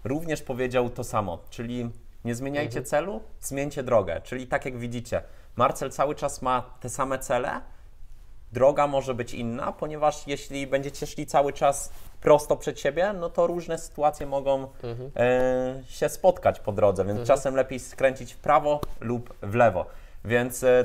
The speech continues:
Speaker 1: tak jak widzicie, warto brać przykład z Marcela, ponieważ on konsekwentnie cały czas,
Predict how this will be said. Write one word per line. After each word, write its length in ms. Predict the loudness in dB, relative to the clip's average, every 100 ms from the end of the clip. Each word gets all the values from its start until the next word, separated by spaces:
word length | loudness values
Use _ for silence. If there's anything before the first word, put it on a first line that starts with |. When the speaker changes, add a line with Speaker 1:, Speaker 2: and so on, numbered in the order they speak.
| 4
Speaker 1:
tak 160 | 0
jak 120 | 0
widzicie, 340 | -8 -8 -6 0
warto 320 | 2 2 2
brać 260 | 4 4 0
przykład 360 | -6 0 0
z 20 |
Marcela, 460 | 0 -2 0 0 0
ponieważ 420 | -2 -4 0 0
on 180 | 0 -6
konsekwentnie 760 | -6 -6 -6 -2 -2 -2 -6
cały 340 | -4 -2 -2 -2
czas, 340 | 2 2 2